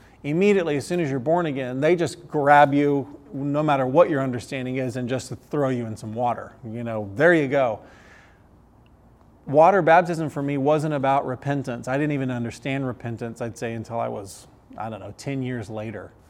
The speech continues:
Um, so, I,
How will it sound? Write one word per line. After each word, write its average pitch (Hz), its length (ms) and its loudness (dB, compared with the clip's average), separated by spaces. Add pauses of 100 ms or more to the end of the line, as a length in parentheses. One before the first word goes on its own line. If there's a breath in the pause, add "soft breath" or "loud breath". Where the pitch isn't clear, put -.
(680 soft breath)
Um, 117 640 -4 (880)
so, 185 640 8 (800)
I, 139 200 2